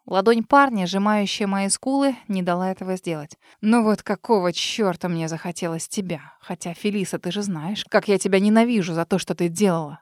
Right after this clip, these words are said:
Винченцо убрал ладонь от моего лица и опустил ее на шею. "За то, что ты пыталась продать ее вместо себя.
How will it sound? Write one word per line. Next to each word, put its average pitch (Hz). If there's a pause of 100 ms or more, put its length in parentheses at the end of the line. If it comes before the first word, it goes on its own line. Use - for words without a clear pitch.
Винченцо 233
убрал 240
ладонь 226
от -
моего 190
лица 233
и 220
опустил 208
ее 196
на 190
шею. 156 (300)
"За 190
то, 196
что -
ты 185
пыталась 190
продать 208
ее 180
вместо 180
себя. 165